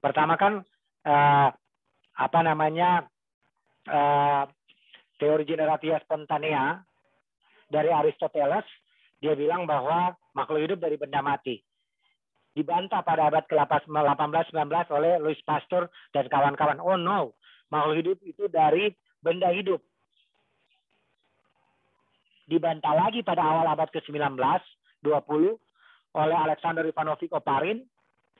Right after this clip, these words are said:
Dia munculkan lagi tuh teori. Kalau pertama abiogenesis, muncul biogenesis,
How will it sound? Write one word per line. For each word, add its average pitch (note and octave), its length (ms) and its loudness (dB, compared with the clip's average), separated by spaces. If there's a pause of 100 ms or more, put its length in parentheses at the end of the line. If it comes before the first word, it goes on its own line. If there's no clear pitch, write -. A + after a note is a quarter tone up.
(360)
Dia E3+ 160 2
munculkan F#3 480 2
lagi G3+ 320 2
tuh E3+ 80 0
teori. D3+ 480 4 (560)
Kalau D#3+ 160 2
pertama G#3+ 480 0
abiogenesis, E3+ 720 -4 (880)
muncul F3+ 400 2
biogenesis, E3 800 2